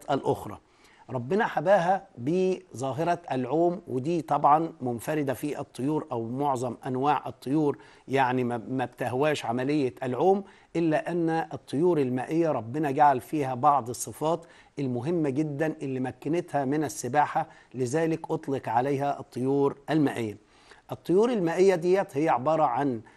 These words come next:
البط بأنواعه المختلفة والكثيرة والمتعددة الأشكال والألوان،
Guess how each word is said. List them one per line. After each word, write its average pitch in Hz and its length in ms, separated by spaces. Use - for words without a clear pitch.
البط 139 520
بأنواعه 135 760
المختلفة 127 720
والكثيرة 123 680
والمتعددة 120 840
الأشكال 131 500
والألوان، 131 640